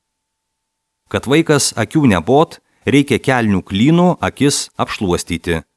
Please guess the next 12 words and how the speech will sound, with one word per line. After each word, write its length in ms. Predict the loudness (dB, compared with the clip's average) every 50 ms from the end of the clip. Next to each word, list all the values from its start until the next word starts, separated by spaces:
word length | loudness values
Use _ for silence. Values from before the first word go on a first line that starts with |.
| _ _
marcinkonys. 840 | -4 -4 -4 -2 0 -2 -2 0 0 -2 0 -2 -2 -4 -6 -8 -8 -10 _ _ _ _ _ _ _ _ _ _ _ _ _ _ _ _ _ _ _ _ _ _ _ _ _ _ _ _
Kad 180 | -10 -8 -4 -2
mažas 420 | 0 0 0 0 -2 -2 -4 -2 0
vaikas 480 | 0 0 0 0 -2 -4 -4 -6 -8 -8
akių 320 | -8 -8 -4 -2 -2 -2 0
nebotų, 540 | -2 -2 0 0 0 0 0 0 -2 -2 -2 -4 _ _ _ _ _ _ 2
reikia 300 | 2 2 4 4 2 2
jam 240 | 2 2 2 0 0
akys 540 | 0 -2 -2 0 0 0 0 0 -2 -4 -8 _ _ _ _
padalkomis 640 | -4 -2 0 0 0 0 0 -2 -2 -2 -2 -4 -6
apšluostyti, 760 | -8 -8 -8 -6 -4 -4 -4 -6 -10 -12 -10 -8 -8 -8 -8 -12 _ _
Merkinė. 540 | _ -2 -2 -2 -2 -4 -4 -4 -4 -8 -10